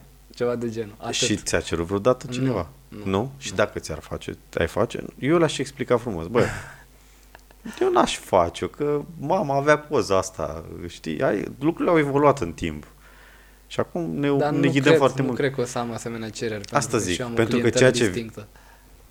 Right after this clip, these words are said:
Speaker 1: Exact ca și
Speaker 2: Aici,
Speaker 1: la tine.
Speaker 2: aici vreau să ajung,
Speaker 1: Da,
Speaker 2: că tu,
Speaker 1: da, da.
Speaker 2: ceea ce vinzi, aia o să primești. Și clienții știu ce o să primească.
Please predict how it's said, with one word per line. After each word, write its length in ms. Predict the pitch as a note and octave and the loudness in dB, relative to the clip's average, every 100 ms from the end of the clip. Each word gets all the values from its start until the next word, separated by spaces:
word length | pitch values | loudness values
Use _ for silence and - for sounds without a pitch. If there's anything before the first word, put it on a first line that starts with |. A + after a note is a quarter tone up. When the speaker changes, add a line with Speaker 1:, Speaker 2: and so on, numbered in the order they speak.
| - - - | -20 -20 -18
Speaker 1:
Exact 300 | - B2 C3+ | -8 -2 0
ca 60 | C#3+ | 0
și 100 | C#3 | 6
Speaker 2:
Aici, 100 | A#2 | 8
Speaker 1:
la 60 | C#3 | 8
tine. 120 | D#3 | 8
Speaker 2:
aici 100 | C#3 | 6
vreau 160 | C3 A2+ | 6 4
să 80 | G2+ | 2
ajung, 200 | F2 F2 | 0 2
Speaker 1:
Da, 60 | G3+ | 0
Speaker 2:
că 100 | C#3 | 2
tu, 160 | C#3+ F3 | 4 4
Speaker 1:
da, 60 | |
da. 60 | E3 | 4
Speaker 2:
ceea 240 | - D#3+ | 4 4
ce 160 | C#3 A#2+ | 4 0
vinzi, 460 | F2+ G2+ F3+ E3 - | 0 0 0 0 4
aia 160 | F#3 | 4
o 40 | C#3+ | 4
să 120 | C#3+ | -2
primești. 500 | - D3 F#2+ - - | -6 -4 -4 -6 -14
Și 140 | - - | -12 -6
clienții 360 | G#2 A2 G#2+ | -4 -4 -4
știu 180 | - - | -4 -4
ce 100 | - | -4
o 20 | |
să 120 | - E2+ | -6 -8
primească. 520 | E2 D2+ D2 - | -8 -10 -10 -14